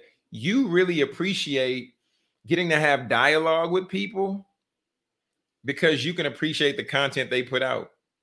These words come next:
and they might appreciate your content that you put out as well. So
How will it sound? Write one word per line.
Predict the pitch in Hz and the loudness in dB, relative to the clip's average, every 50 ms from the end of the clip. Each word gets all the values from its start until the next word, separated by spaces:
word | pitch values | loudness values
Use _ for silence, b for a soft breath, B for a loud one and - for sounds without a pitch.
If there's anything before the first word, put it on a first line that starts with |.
| _ _ _ _ _ _ _ _ - | _ _ _ _ _ _ _ _ -8
and | 131 120 | -2 2
they | 123 143 175 | 2 2 2
might | 185 160 151 147 135 | 4 2 2 4 2
appreciate | 120 - - 160 156 151 - 160 156 151 135 120 101 | 0 -2 -2 -2 -2 -2 0 0 0 -2 -2 -6 -10
your | 101 120 143 170 240 | -8 -4 -2 -2 -2
content | - - 151 143 139 - 156 139 | 0 0 0 0 0 -2 -4 -4
that | 143 143 | -4 -4
you | 151 180 226 | -4 -4 -4
put | 175 175 147 | -2 0 2
out | 139 135 143 | 2 2 2
as | 160 147 | 0 -2
well. | 151 185 202 202 165 | -2 0 2 2 2
So | 139 - 131 120 120 117 - | 0 0 0 0 0 -2 -4